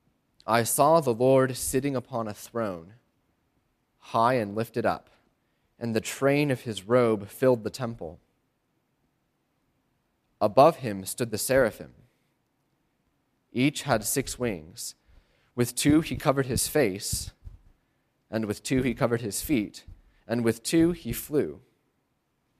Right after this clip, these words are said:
And one called to another and said, 'Holy, holy, holy is the Lord of hosts. The whole earth is full of his glory.'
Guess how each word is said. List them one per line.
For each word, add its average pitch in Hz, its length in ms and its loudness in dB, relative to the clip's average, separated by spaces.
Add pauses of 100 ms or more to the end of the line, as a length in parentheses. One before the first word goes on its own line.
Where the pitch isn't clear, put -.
(720)
And 117 180 0
one 151 280 6
called 156 340 4
to 127 120 -8
another 120 280 2
and 95 180 -6
said, 107 380 2 (380)
'Holy, 151 460 4
holy, 147 580 2
holy 107 580 -2 (720)
is 113 160 -2
the 113 80 0
Lord 123 240 6
of 117 120 0
hosts. - 680 -4 (1300)
The 107 100 4
whole 156 420 6
earth 113 280 2
is 95 160 -10
full 113 480 4
of 95 80 -4
his 110 160 -12
glory.' 107 500 -2